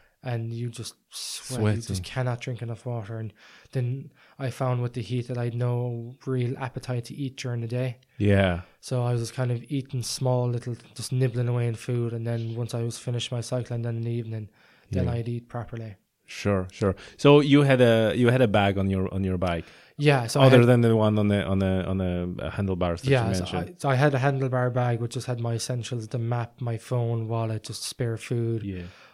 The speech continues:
Speaker 1: all that kind of stuff. And then I had two rear panni-, panniers
Speaker 2: Mm-hmm.
Speaker 1: on the back wheel
Speaker 2: Mm-hmm.
Speaker 1: and one
Speaker 2: Okay.
Speaker 1: on either side, and that just had spare cycling gear. I, I think I had one extra spare set of cycling gear, um, a pair of jeans, a pair of shorts,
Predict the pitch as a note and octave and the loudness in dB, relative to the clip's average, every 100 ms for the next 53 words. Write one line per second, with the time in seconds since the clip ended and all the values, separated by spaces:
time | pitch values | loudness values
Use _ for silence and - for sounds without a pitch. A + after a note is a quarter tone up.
0 | - B2 A#2+ - A#2 A2 B2+ B2 - B2+ | -8 -4 -4 -4 -4 -4 -4 -6 -6 -2
1 | A#2+ B2 A#2+ - - B2+ B2 B2+ B2 A#2 | 0 2 0 -2 -2 0 0 0 -2 -4
2 | - A#2+ A#2 A#2+ C3 C3 B2+ B2 C3 C#3 | -4 -4 -2 -2 -4 -4 -4 -2 0 -2
3 | - - G2+ G#2 A2 - A#2 A#2 B2+ B2 | -6 -4 0 0 -2 -6 -6 -4 -4 -4
4 | C#3 D3+ D3+ - _ _ G2 G2 G2+ C3+ | 0 0 -2 -8 _ _ -6 -4 -4 -6
5 | B2+ B2 A#2+ A#2+ B2+ B2+ A#2 B2 A#2+ - | -4 -2 -2 -2 0 2 2 0 -2 -2
6 | B2 B2 A#2 - A#2 A#2 A#2+ B2+ - A#2+ | 0 0 -2 -4 -4 -4 -4 -6 -6 -4
7 | A#2 G#2+ - - B2+ A#2+ C3+ B2+ C3+ B2+ | -4 -6 -10 -4 -4 -2 -4 -4 -4 -4
8 | B2 B2 A#2+ A#2+ - B2+ C3+ B2 A#2 A#2 | -2 -2 -2 -4 -6 -6 -4 -2 -4 -4
9 | C3 B2 - B2+ - B2+ A#2 B2+ A#2+ - | -2 -2 -4 -10 -10 -8 -8 -8 -8 -8
10 | B2 - A#2+ A#2 A#2+ A#2 - - - - | -8 -6 -6 -4 -4 -6 -10 -20 -20 -20
11 | _ _ _ _ B2+ A#2+ A#2+ A#2+ A#2+ B2 | _ _ _ _ -8 -6 -6 -6 -6 -8
12 | B2 - C3 B2+ B2 A#2 B2 B2 B2 A#2 | -10 -8 -4 -4 -4 -4 -4 -2 -2 -4
13 | A#2+ - B2 A#2+ G#2+ C3 B2 A#2+ - - | -6 -6 -4 -4 -6 -6 -6 -6 -10 -16
14 | - | -18